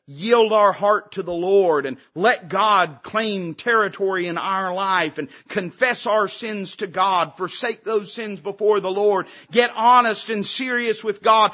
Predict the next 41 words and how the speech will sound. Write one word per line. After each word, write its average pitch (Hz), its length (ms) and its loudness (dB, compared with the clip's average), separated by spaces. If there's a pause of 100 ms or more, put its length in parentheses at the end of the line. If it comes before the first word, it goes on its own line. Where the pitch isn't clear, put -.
(160)
about 208 240 4
our 208 120 4
relationship 214 800 -2
with 202 140 -4
Him, 208 180 -6 (180)
then 202 180 4
all 320 320 6
of 349 80 -2
a 349 80 -2
sudden, 180 520 2 (200)
it's 185 220 -4
already 175 420 0
twelve 165 320 -4
fifteen, 156 500 -8
it's 143 160 -10
time 135 240 -6
to 120 60 -14
go 117 140 -6
home. 107 280 -14 (1500)
We 175 260 -8
have 190 200 -4
a 160 60 -4
real 214 240 0
problem 214 580 -4
with 139 180 -10
getting 151 340 -6
right 196 300 -4
up 226 220 -4
to 190 100 -10
that 185 220 -4
place 151 720 -8 (520)
and 165 160 -6
then 156 140 -6
never 208 240 -4
taking 208 400 -8
the 190 60 -10
step 185 340 -10
over 131 480 -6 (220)
into 143 200 -6
allowing 147 480 -2
God 120 480 -4